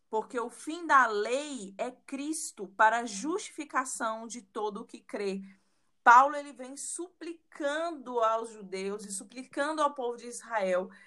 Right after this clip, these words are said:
que eles entendessem que Cristo era o fim de tudo aquilo que foi construído anteriormente,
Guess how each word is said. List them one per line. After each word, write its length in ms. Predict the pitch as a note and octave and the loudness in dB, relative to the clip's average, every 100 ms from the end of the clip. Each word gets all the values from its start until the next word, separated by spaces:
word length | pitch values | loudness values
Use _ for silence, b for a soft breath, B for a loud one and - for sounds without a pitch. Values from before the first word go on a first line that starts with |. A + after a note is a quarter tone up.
| _ | _
que 80 | - | -2
eles 380 | B3 C4+ A#3+ G#3 | 0 0 -6 -4
entendessem 1160 | C4+ D#4 D#4+ F#4+ E4+ B3 A3 - - F#3 D#3+ - _ _ | -4 -4 -6 -6 -4 -2 0 -2 -4 -6 -8 -12 _ _
que 200 | - G#3+ - | -16 -14 -16
Cristo 760 | - D#4 E4 E4+ E4 - D#4 - | 2 6 6 6 4 0 -2 2
era 420 | G3 A3+ A3+ A#3 - | 6 10 10 8 0
o 80 | |
fim 520 | A3+ - - B3 A3+ G3 | -10 -12 -12 -10 -10 -10
de 240 | F#3+ A3 - _ | -10 -10 -12 _
tudo 340 | E4 F#4+ F#4+ | 4 4 6
aquilo 320 | C#4+ D4 C#4 | 4 4 -8
que 120 | C4+ B3+ | -8 -6
foi 200 | B3 A#3 | -4 -4
construído 880 | - B3 D4 - B3+ B3 C4+ B3+ | -6 -8 -8 -8 -8 -6 -8 -4
anteriormente, 1000 | A#3 A#3 A3 G#3 G3+ F#3 F3+ F#3 G3 - | -4 -2 -4 -2 -2 -4 -6 -6 -8 -10